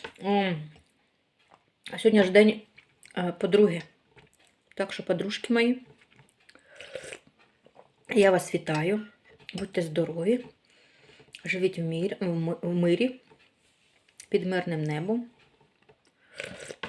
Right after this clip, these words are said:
Всіх, дівчата, вас вітаю. Оксанку, Світочку, Вікторію. М, хто мені там ще пише?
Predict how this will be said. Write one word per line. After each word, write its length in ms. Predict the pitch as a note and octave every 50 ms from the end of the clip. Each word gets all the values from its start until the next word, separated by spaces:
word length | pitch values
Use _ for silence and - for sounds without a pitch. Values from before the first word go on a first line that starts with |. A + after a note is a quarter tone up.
| - - - - _ _ - _ _ _ _ - - _ _ _ - - - - - - _ _ _ _ _ _ _ _ - _ - _ _ _ _ _ _ _ _ _ _ _ _ _ _ _ _ _ _ - - - _ _ _ _ _ _ _ _ _ _ _ _
Всіх, 260 | - - - F#3+ D#3
дівчата, 400 | - F#3+ F3 - - F#3 F3+ G3
вас 220 | F#3+ F#3+ F3+ - -
вітаю. 340 | - - A3 G#3 G#3 G3+ - - - _ _ - -
Оксанку, 580 | D3+ - - - G#3 A3 A#3+ A3+ A3 - G#3+ G3+
Світочку, 680 | - - F#3 A3 A#3+ A3+ G#3+ - - - - G#3 G3+ - - - - - - _ _ _ _ _ _ _ _ _ _ _ _ _ -
Вікторію. 800 | G#3 - F#3+ F#3 F#3+ F#3 - - G3 A3 A#3+ A#3+ A#3 A3+ A3+ A3+ - - _ _ - - - - - - - - - - _ _ _ _ _ _ _ _ - _ - - _ - - - - - - - - F3+ F3+ E3+ D#3 D#3 - - - - - - - _ _ _ _ _ _ _ _ _ _ - - - _ _ _ _ _ _ _ _ _ _ _ _ _ _ _ _ _
М, 360 | - G3+ G3 F#3 F3+ F3+ E3+ E3+
хто 120 | - - G#3
мені 160 | G3+ F#3+ F#3
там 200 | F#3+ G3+ G3 F#3+
ще 140 | - - G3+
пише? 380 | - - F#3+ - - G#3+ -